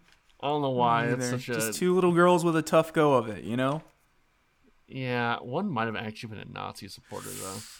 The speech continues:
Speaker 2: She was definitely a eugenics
Speaker 1: I think
Speaker 2: supporter.
Speaker 1: she might have been, right? Yeah, eugenics, even though she was
Speaker 2: She would have
Speaker 1: she
Speaker 2: been
Speaker 1: would have
Speaker 2: destroyed. Yes.
Speaker 1: Yeah.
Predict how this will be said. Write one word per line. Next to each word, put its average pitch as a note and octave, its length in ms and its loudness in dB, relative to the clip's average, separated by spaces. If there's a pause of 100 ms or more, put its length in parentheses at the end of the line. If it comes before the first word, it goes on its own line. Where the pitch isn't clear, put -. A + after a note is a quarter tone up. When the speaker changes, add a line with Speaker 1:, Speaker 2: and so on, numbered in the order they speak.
(120)
Speaker 2:
She E3 220 2
was D#3 80 4
definitely E3+ 360 2
a C3 40 2
eugenics C3 560 0
Speaker 1:
I A2+ 60 -4
think G#2+ 80 -6
Speaker 2:
supporter. G2+ 180 -6
Speaker 1:
she G#2+ 40 -6
might G2 180 -6
have F#2 100 -12
been, E2+ 160 -12
right? A#2+ 340 -6 (220)
Yeah, A#2 260 -2
eugenics, A2 500 -6 (120)
even B2 200 -10
though A#2 120 -4
she A2+ 180 -14
was A2+ 200 -8
Speaker 2:
She C#3+ 200 -2
would C#3+ 160 4
have C3 120 2
Speaker 1:
she - 40 -14
Speaker 2:
been C3+ 240 2
Speaker 1:
would B2 80 0
have C3 100 -8
Speaker 2:
destroyed. C3 680 0 (280)
Yes. A#2+ 520 -6 (340)
Speaker 1:
Yeah. C3 500 0